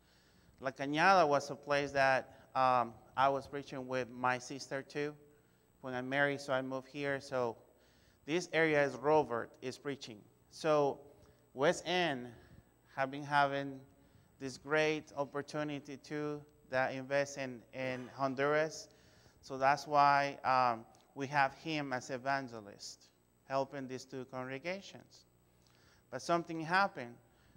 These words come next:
In the beginning of this year, after the pandemic, a member from here, her name is Sandra, uh, tell us about his mom. So his mom lived in Atlantida. It's like eight hours from San Miguel Church,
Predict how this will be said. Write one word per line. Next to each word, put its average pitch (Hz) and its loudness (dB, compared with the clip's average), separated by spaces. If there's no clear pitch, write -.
In 143 -2
the 139 0
beginning 165 0
of 151 2
this 139 -2
year, 120 -2
after 156 0
the 143 -2
pandemic, 135 -4
a 127 -4
member 151 -2
from 131 -8
here, 120 -12
her 120 -6
name 131 -8
is 127 -12
Sandra, 120 -4
uh, 117 -2
tell 165 2
us 160 -2
about 139 0
his 135 -8
mom. 143 0
So 131 -6
his 156 -6
mom 160 2
lived 147 -4
in 135 -10
Atlantida. 160 -2
It's 127 -4
like 120 0
eight 156 -4
hours 156 0
from 135 -6
San 147 -2
Miguel 123 -8
Church, - -10